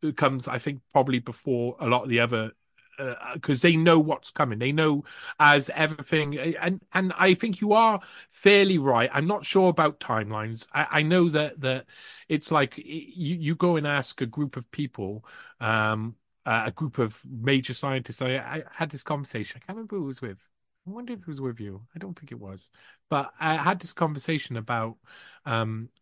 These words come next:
A I and when A I is gonna reach the singularity, you know, or when,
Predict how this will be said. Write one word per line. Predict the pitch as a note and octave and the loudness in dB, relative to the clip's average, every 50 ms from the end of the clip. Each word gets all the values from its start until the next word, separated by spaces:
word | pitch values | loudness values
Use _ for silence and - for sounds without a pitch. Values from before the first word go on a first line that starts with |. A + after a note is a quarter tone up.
| _ - | _ 0
A | C3+ C3 C3 B2 | 2 2 2 2
I | A#2 A#2 A#2 G2+ F#2+ F#2 F2 D2+ _ _ _ _ _ - - _ _ _ - | 2 0 -2 -4 -6 -8 -14 -16 _ _ _ _ _ -20 -20 _ _ _ -6
and | A#2 A2 G#2+ G#2 G#2 G#2 G#2+ | -4 -4 -2 -2 -4 -4 -2
when | A#2 B2+ B2 A#2+ A#2 A2+ A#2+ - | 0 0 0 0 -4 -6 -8 -8
A | - A#2+ A#2 A2+ | -4 -2 -2 -2
I | A2 G#2+ G#2+ G#2+ | -2 -4 -6 -6
is | G#2 G#2+ G#2 - | -8 -8 -10 -10
gonna | - G#2 G2+ G2 F#2+ G2 | -10 -10 -8 -8 -8 -8
reach | G#2 G#2+ - - - - - | -10 -10 -12 -14 -20 -18 -14
the | - G2 | -12 -12
singularity, | - - A2 G2 G2 G#2 G2+ F#2+ F#2+ F#2 F#2 G2 - - G2 | -10 -10 -10 -10 -10 -10 -10 -10 -10 -10 -12 -12 -14 -14 -14
you | F2+ F2+ F#2 | -14 -12 -12
know, | F#2 F#2 F#2 | -14 -14 -14
or | F#2 F2+ F#2 | -12 -12 -12
when, | F#2+ G#2+ G#2 G2 F#2+ F#2+ | -12 -12 -12 -12 -14 -16